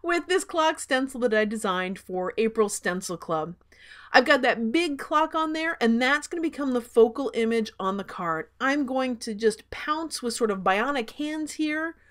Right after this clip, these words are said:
with acrylic black paint and a cosmetic sponge to cover the whole thing.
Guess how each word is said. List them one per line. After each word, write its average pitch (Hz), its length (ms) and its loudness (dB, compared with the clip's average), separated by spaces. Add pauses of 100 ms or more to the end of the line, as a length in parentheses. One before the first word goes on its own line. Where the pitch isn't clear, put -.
(240)
with 247 180 2
acrylic 320 580 -2
black 269 340 0
paint 302 260 -8
and 233 100 -6
a 220 40 -2
cosmetic 254 640 0
sponge 294 380 -4
to 269 100 -8
cover 247 320 0
the 226 80 2
whole 233 340 2
thing. 175 420 -8